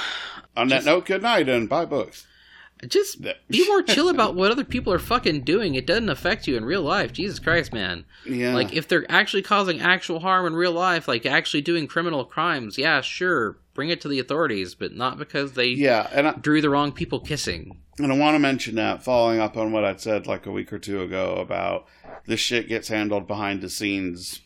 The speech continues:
Speaker 1: and with the authorities and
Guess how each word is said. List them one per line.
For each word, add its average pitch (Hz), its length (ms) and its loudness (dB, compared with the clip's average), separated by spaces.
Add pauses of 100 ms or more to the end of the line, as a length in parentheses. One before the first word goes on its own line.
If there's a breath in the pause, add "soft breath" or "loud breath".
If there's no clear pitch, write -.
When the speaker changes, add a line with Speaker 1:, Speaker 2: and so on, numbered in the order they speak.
(520)
Speaker 1:
and 95 320 -6 (120)
with 107 280 -4
the 104 80 -6
authorities 92 920 -4
and 90 440 -8